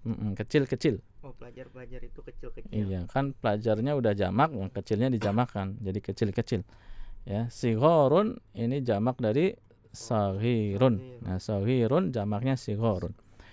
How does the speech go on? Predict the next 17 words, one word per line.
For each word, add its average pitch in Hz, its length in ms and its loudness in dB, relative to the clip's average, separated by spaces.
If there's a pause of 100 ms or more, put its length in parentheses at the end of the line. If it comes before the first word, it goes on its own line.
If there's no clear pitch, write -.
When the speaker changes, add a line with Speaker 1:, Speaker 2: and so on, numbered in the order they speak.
(500)
Speaker 1:
At-tullabu 151 1400 8 (220)
sigorun. 117 1300 4 (640)
Para 151 320 8
pelajar 113 560 4
itu 175 320 -2
kecil-kecil 156 960 4
gitu - 160 -10
ya. 98 320 -10
Para 123 240 2
pelajar 104 480 2
itu 190 320 6 (640)
kecil-kecil. 110 720 0
Nah, 92 160 0
sekarang 156 560 6 (800)
kalau 151 480 4 (240)
kita 160 400 0
negasikan 135 800 0